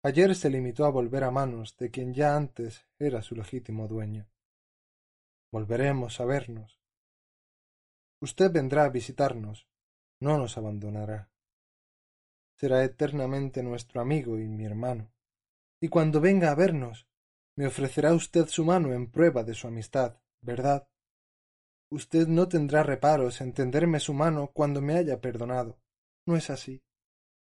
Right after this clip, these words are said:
Conservará usted el mismo amor hacia mí. ¿Verdad que no habré desmerecido en su corazón?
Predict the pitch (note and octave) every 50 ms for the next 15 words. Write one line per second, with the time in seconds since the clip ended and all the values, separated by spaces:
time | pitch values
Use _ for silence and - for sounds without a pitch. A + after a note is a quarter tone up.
0 | _ _ _ _ _ _ - E3 D3+ - - D#3+ D3 C#3 C3+ D3 C#3 D#3 F#3 G3+
1 | F#3 F3+ - _ - F3+ F#3+ F3 E3 D3+ C#3+ D3 E3+ G3 G3 - F3+ E3 C#3 C#3+
2 | D3 D#3+ E3+ D#3 C3 B2+ - - C3 A#2+ B2+ C3 C3+ - _ _ _ _ _ _
3 | _ _ _ _ _ _ _ _ _ _ _ _ _ _ _ _ _ _ _ _
4 | _ _ _ _ - A2+ A2 A2 A2 C#3+ C#3+ C#3+ C#3+ C3 - - - D#3 D3+ D#3
5 | E3+ F3 E3 D#3+ E3 D3 C#3+ C3 - - C3+ B2 A2+ A2+ A2+ - D3 D3 B2+ B2
6 | A#2 A#2 A2+ - B2 - - A2+ A2 G#2+ - - A#2 A2+ A2+ A2+